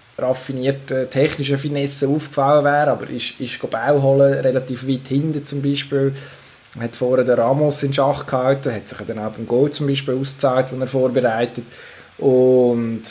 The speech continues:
also das stimmt mir sehr zuversichtlich, dass der Embolo nach diesen Schalker Irrjahr, äh, den er da irgendwie hinter sich hat, wo sicher auch Verletzungen eine Rolle gespielt haben,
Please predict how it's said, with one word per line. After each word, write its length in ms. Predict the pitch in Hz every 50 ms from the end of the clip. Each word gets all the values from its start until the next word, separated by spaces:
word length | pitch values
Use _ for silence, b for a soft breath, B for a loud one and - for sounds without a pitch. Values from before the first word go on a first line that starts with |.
| - - - - -
also 160 | - - 202
das 200 | - 160 156 -
stimmt 200 | - 175 170 160
mir 80 | 143 139
sehr 200 | 139 175 190 190
zuversichtlich, 640 | - 208 214 196 - 190 202 214 151 - - - -
dass 220 | - 135 127 -
der 140 | - 135 123
Embolo 460 | 123 131 139 143 139 139 135 135 131 - - - -
nach 460 | 135 127 127 - - - - - - - - _ _ -
diesen 340 | - 127 120 120 123 117 113 107
Schalker 580 | - - 120 113 120 165 160 160 - - 139 139 135
Irrjahr, 880 | - 143 160 180 175 175 175 160 143 127 127 131 139 156 175 208 208 -
äh, 180 | - 143 143 139
den 140 | 139 139 143
er 40 | 139
da 100 | 139 139
irgendwie 280 | 135 139 139 143 139
hinter 280 | 135 131 135 147 151 147
sich 200 | 147 147 143 135
hat, 140 | 147 147 151 - - - - - - - - 98 92 87 85 90 101 101
wo 160 | 90 82 80
sicher 380 | 80 - 110 - - 120 113 107
auch 60 | 110
Verletzungen 580 | - 110 110 120 139 135 - 156 139 139 139 139
eine 140 | 135 143 139
Rolle 260 | 131 131 131 135 139
gespielt 480 | 135 - - - 135 123 131 127 135 -
haben, 240 | 123 117 120 120